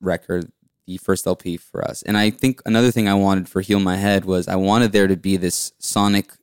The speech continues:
glue that connected the two records, because lyrically I felt that was present. So having Kev on board again as well, especially with sort of the genre kinda changing and leaning into different influences,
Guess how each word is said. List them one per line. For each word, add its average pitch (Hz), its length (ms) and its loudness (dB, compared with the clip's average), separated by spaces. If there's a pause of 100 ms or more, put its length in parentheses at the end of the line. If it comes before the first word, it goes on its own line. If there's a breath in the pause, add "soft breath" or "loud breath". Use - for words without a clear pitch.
(160)
glue 95 600 2 (560)
that 95 480 0 (960)
connected 113 560 2
the 90 80 -4
two 95 220 0
records, 80 360 -4
because 101 240 -4
lyrically 110 500 4
I 90 80 0
felt - 280 -2
that 90 180 -2
was - 120 -8
present. - 480 -10 (360)
So 107 340 4
having 127 420 0
Kev 110 220 -2
on 98 160 2
board 92 200 0
again 92 420 0
as 90 140 -6
well, 101 360 2
especially 123 380 0
with 110 140 4
sort 104 160 0
of 92 80 -2
the 95 80 2
genre 98 340 0
kinda 98 240 0
changing 95 440 -2
and 92 100 -4
leaning 98 220 0
into 92 180 -6
different 92 320 -4
influences, 101 720 0